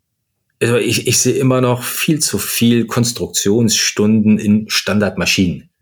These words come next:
Ähm, und jede Konstruktionsstunde am Ende macht die Maschine teuer und ich entferne mich vom Standard. Das ist das zweite Thema. Das dritte, worauf ich setzen würde, eine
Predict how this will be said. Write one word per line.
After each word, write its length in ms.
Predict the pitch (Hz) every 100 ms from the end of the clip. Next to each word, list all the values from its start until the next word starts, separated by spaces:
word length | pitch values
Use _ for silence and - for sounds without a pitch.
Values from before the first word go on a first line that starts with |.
| _ _ -
Ähm, 260 | 98 190 - _ _ -
und 280 | 151 123
jede 320 | 123 127 131 120
Konstruktionsstunde 1080 | 117 117 104 - 98 110 107 - 104 107
am 100 | 98
Ende 260 | 90 95 98
macht 240 | 92 -
die 40 | 92
Maschine 400 | 85 - 87 -
teuer 380 | - 98 113 90
und 160 | 101
ich 120 | 98
entferne 360 | 92 87 87 92
mich 120 | 92
vom 160 | - 90
Standard. 600 | - 85 85 - - _ _ _ _ -
Das 160 | 85
ist 60 | -
das 140 | -
zweite 340 | - - - 120
Thema. 460 | - 127 139 135 _ _ _ - - - -
Das 280 | 95 - 98
dritte, 600 | 95 107 120 82 78 78 _ _ -
worauf 280 | 110 120 120
ich 160 | -
setzen 680 | 117 120 - 113 110 107 104
würde, 520 | 98 104 110 107 107 _ _ _ _ _ _ _ _ _ _ _ - - _ _ _ _ -
eine 540 | 98 95 95 92 87